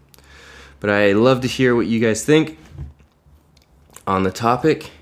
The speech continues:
and I will keep you guys in-, all informed of how things are going. I hope that everyone out in the podcast world is doing good. Also, if you are interested in, uh,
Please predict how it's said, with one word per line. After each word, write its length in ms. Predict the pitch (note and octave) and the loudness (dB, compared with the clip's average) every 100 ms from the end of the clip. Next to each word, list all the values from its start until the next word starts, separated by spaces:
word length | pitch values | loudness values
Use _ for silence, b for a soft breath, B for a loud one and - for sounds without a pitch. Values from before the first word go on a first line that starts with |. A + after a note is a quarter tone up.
| - - - | -20 -16 -6
and 480 | G2+ F#2+ F#2+ F2 - - - - - - _ _ - | -2 0 0 -2 -8 -12 -14 -14 -16 -20 _ _ -10
I 200 | F#2 F#2 | -4 -2
will 500 | F#2+ G2 G2 F#2+ F#2 | 0 2 4 2 -2
keep 360 | - A2+ G#2+ - | -8 -8 -8 -4
you 120 | G2+ | -2
guys 260 | G2 G2+ F#2 | 2 0 0
in-, 200 | F#2 - - | -6 -8 -4
all 220 | F#2+ G2 | -2 0
informed 520 | F#2+ - A2+ B2+ C3+ | -2 -4 -2 0 0
of 160 | G#2 E2 | -2 -6
how 360 | - F2 F#2 | -6 -2 0
things 280 | F2+ G#2+ F#2 | 0 -2 -2
are 60 | F#2+ | -4
going. 440 | F2+ A2+ D#3 D#3 C#3 | 0 2 2 -2 -8
I 60 | - | -8
hope 260 | G2+ G#2 - | -2 -2 0
that 80 | |
everyone 500 | G#2+ G#2+ G#2+ G#2 G#2 - | -2 0 2 0 0 -2
out 380 | G2 G2 - - | -2 -2 -6 -6
in 260 | G#2+ G2+ | -2 0
the 160 | G2+ G2+ | 2 0
podcast 760 | - F2+ G2+ G2+ F#2+ F#2+ - | 0 0 0 -2 -2 -2 -2
world 260 | F#2+ G2 F#2+ | -4 -4 -4
is 100 | F#2 | -8
doing 400 | - G2 F#2+ F#2 | -6 -4 -4 -4
good. 400 | F2+ C#3 E3+ E3 B B B B B B | 0 2 2 -4 B B B B B B
Also, 580 | - C3 - C#3 C3 A2 | -2 -2 0 2 2 2
if 280 | A2+ A2+ A#2+ | -2 -4 -4
you 220 | B2 A#2+ | -2 2
are 120 | A#2+ | 2
interested 800 | B2+ C3 C3+ B2+ B2 A#2+ A#2 A2+ | 0 -2 -2 0 0 -2 -6 -6
in, 580 | E2 A#2 A2 A2 G#2 - - | -4 -4 -4 -4 -6 -10 -10
uh, 580 | G#2 G2+ G2 F#2 F2 | -6 0 0 0 -2